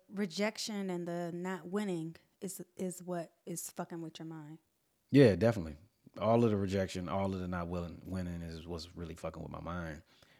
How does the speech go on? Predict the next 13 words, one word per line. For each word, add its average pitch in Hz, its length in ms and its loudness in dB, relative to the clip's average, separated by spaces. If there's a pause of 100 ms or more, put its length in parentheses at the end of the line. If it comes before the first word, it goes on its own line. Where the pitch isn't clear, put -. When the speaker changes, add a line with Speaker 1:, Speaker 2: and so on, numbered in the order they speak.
Speaker 2:
because 92 340 2
I 90 80 0
can't 92 240 -2
help 95 260 -2
but 87 360 -2 (360)
analyze 92 960 0 (680)
what 95 200 4
is 92 220 0
winning, 92 300 -4 (680)
what 98 180 -2
is 90 220 0
getting 87 220 -2
accepted. - 480 -4